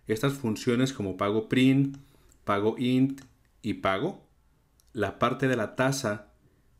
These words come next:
tiene que dividirse entre doce, porque entendamos algo.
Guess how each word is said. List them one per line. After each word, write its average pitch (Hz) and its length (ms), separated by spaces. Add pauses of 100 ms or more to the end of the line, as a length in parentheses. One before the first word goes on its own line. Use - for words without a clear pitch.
(120)
tiene 110 280
que 120 140
dividirse 98 640
entre 95 260
doce, 143 380 (500)
porque 139 480
entendamos 95 560
algo. 135 320